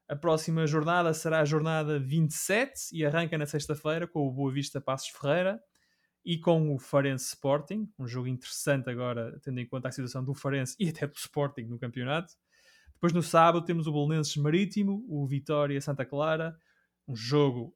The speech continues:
importantíssimo na tal luta pelo sexto lugar que dá a Europa na próxima época, o Moreirense Tondela,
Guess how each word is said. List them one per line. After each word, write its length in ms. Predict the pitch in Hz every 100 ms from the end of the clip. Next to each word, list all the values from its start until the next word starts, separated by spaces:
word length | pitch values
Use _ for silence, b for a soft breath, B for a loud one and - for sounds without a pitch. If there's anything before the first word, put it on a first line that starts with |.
| _
importantíssimo 840 | 160 156 139 139 127 170 160 139 127
na 60 |
tal 180 | 120 135
luta 240 | 131 143
pelo 160 | 143 135
sexto 280 | - 131 127
lugar 300 | 120 143 135
que 120 | -
dá 180 | 127 143
a 40 |
Europa 420 | 135 127 135 131
na 80 | 120
próxima 340 | 117 120 - 127
época, 420 | 156 - - - _ _ _ _ _
o 100 | 147
Moreirense 640 | 160 202 190 165 170 160 -
Tondela, 680 | 151 143 151 160 131 190